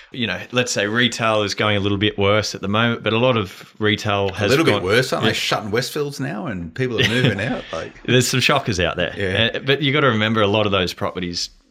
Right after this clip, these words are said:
Speaker 1: the current owners may have seen a triple in value and they've
Speaker 2: Mm.
Speaker 1: collected amazing cash flow nonstop and they're sitting on big cash reserves. So
Speaker 2: Mm.
Speaker 1: they'll bide their time out. And a lot of,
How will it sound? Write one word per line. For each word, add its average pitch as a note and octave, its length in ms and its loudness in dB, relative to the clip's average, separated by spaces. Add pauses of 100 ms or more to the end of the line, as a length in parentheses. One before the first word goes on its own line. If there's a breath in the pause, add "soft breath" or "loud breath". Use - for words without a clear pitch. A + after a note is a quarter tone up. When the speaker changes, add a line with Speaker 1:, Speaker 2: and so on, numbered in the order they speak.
(140)
Speaker 1:
the A#2 120 2
current G#2 360 -2
owners G2+ 300 0
may G2 160 0
have F2+ 140 -2
seen G2 260 -2
a F#2 60 -2
triple F#2+ 320 -2
in F2+ 100 -2
value G2 340 0 (200)
and G#2+ 100 0
they've G2 100 2
Speaker 2:
Mm. E2 40 -10
Speaker 1:
collected G2+ 360 -2
amazing F#2+ 560 0
cash - 320 -6
flow F2 220 0
nonstop F#2 540 -4
and F#2 160 -4 (280 loud breath)
they're D3 120 0
sitting B2 260 0
on E2+ 160 -2
big F#2 180 -4
cash - 300 -4
reserves. D2 420 -8
So F2+ 260 0
Speaker 2:
Mm. D#2+ 100 -6 (200)
Speaker 1:
they'll B2+ 260 0
bide F2+ 380 0
their E2 120 -2
time E2+ 320 -4
out. G#2 260 -2
And A2+ 160 0
a B2 40 2
lot C#3 160 2
of, G2+ 220 -2